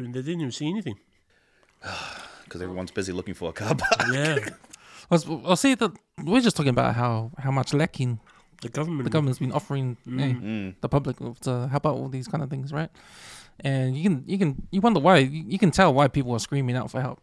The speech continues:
Speaker 3: you know. And it
Speaker 2: Mm.
Speaker 3: feels like nothing's getting done. I mean, if Mike King has to do all this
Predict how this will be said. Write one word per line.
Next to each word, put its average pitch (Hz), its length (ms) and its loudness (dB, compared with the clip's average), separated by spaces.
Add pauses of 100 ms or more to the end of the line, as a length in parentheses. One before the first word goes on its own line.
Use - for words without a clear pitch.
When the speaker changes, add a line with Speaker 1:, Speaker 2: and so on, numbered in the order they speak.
Speaker 3:
you 170 100 -6
know. 147 160 -6 (960)
And 127 260 0
it 120 40 -2
Speaker 2:
Mm. - 40 -4
Speaker 3:
feels 147 180 6
like 139 140 2 (300)
nothing's 139 420 2
getting 120 180 -2
done. 127 160 2
I 135 40 2
mean, 165 160 8
if 143 100 2
Mike 185 260 4
King 170 240 4
has 151 120 2
to 147 100 -2
do 151 240 0
all 156 120 0
this - 440 -4